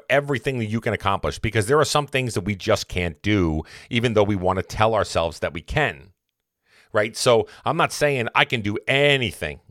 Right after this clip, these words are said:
right? I mean, I, I have lived in that space of saying you can do anything you set your mind to, because I do think you can, but there are certain things that are impossible.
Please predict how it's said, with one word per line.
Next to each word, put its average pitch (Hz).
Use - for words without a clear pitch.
right? 104
I 127
mean, 127
I, 120
I -
have 113
lived 107
in 92
that 87
space -
of -
saying 87
you 90
can 95
do 90
anything 87
you 78
set -
your 76
mind 82
to, 67
because 101
I 95
do 101
think 92
you 82
can, 80
but 110
there 123
are 127
certain 135
things 175
that 175
are 180
impossible. -